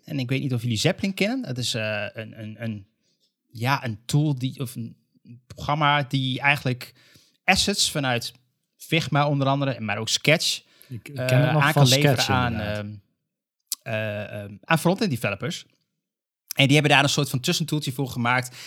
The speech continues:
Speaker 1: Die maakt alles inzichtelijk van de afstanden, welke assets. Hij exporteert volgens mij ook alle plaatjes en zo. En ik heb daar al heel lang geen gebruik meer van gemaakt, moet ik heel eerlijk zeggen.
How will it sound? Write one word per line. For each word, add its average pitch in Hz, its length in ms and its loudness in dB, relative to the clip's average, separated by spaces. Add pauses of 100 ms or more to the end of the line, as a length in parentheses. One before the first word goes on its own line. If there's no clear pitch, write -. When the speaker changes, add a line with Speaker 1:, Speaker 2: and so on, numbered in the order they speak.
(140)
Speaker 1:
Die 123 100 0
maakt 127 220 2
alles 117 220 -4
inzichtelijk 120 480 -2
van 107 140 -8
de 104 60 -10
afstanden, 107 800 -2
welke 113 260 -6
assets. 110 400 -2
Hij 98 320 -4
exporteert - 460 -2
volgens - 240 -2
mij 101 80 0
ook 104 120 -4
alle 110 180 0
plaatjes 123 500 2
en 101 80 -4
zo. 104 320 -4 (480)
En 123 200 2
ik 139 80 10
heb - 100 6
daar 151 100 6
al 143 80 10
heel 180 280 8
lang 170 200 0
geen 135 140 2
gebruik 117 280 0
meer 180 80 -2
van 156 180 -2
gemaakt, 147 260 -2
moet 156 100 -6
ik 151 60 -4
heel 147 160 2
eerlijk 131 180 -2
zeggen. - 360 -6